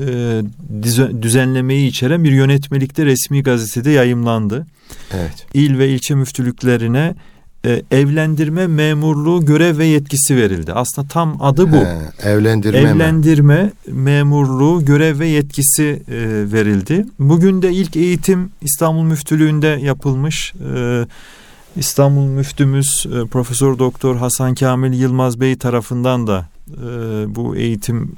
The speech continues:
Speaker 1: veriliyor. Onun konuşmasıyla açılıyor.
Speaker 2: Evet.
Speaker 1: E, Hasan Kamil Bey'in söylediklerine bakarsak hocam,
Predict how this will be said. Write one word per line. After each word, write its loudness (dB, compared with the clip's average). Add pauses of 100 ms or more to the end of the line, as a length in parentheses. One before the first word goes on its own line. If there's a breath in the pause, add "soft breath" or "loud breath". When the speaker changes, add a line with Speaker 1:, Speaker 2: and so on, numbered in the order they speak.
(340)
Speaker 1:
veriliyor. 0
Onun -2
konuşmasıyla 0
açılıyor. -2 (440 loud breath)
Speaker 2:
Evet. -6
Speaker 1:
E, 0
Hasan 4
Kamil 2
Bey'in 2 (380 soft breath)
söylediklerine 0
bakarsak -2
hocam, -4